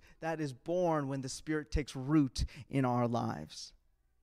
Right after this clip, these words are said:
This is, this is what Paul is trying to show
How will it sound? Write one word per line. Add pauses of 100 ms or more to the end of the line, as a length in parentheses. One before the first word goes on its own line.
(2250)
This
is,
this
is
what (340)
Paul (300)
is (100)
trying
to
show